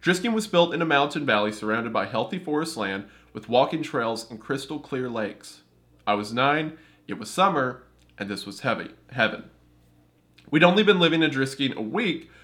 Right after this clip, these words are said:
or so when our next door neighbors came to introduce themselves, Mister and Missus Landy, and their ten-year-old son, Kyle. While our parents talked and drank mimosas, I watched the Landys' lanky, redheaded son hung out in the doorway,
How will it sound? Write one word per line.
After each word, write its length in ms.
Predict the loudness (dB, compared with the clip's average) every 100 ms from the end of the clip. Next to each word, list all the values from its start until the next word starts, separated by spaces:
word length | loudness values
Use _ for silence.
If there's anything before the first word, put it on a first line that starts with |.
| _
or 100 | -4
so 240 | 0 2 2
when 140 | 2
our 100 | 2
next 360 | 4 2 2 0
door 180 | 2 4
neighbors 420 | 2 0 -4 -6
came 240 | -8 -6
to 100 | -6
introduce 480 | -6 -8 -6 -4 -4
themselves, 600 | -6 -8 -10 -12 -18 -20 _ _ -20 _
Mister 460 | 0 0 2 0 0
and 240 | 0 -2
Missus 380 | -2 -2 -4 -4
Landy, 500 | 0 0 -2 -6 -14 -20 _ _ _ -4
and 120 | 0
their 100 | -2
ten-year-old 500 | -2 -6 -4 -4 -4
son, 420 | 2 4 4 0 -8 _
Kyle. 440 | 2 4 6 2 -10 _ _ _ -20 -20 _ 4
While 140 | 6
our 120 | 6 6
parents 400 | 2 2 0 2
talked 340 | 4 4 0
and 80 | -4
drank 300 | -2 -2 -4
mimosas, 600 | 0 0 2 -2 -4 2
I 120 | 4 6
watched 420 | 8 6 4 -4
the 80 | -4
Landys' 600 | -2 -4 -4 -8 -10 0
lanky, 540 | 0 0 -4 -8 -10 -18 _
redheaded 480 | 4 4 4 0 -2
son 540 | -2 0 0 -2 -6 -14 _
hung 300 | -2 -2 2
out 220 | 2 2
in 80 | -2
the 80 | -4
doorway, 480 | -2 -2 -2 -6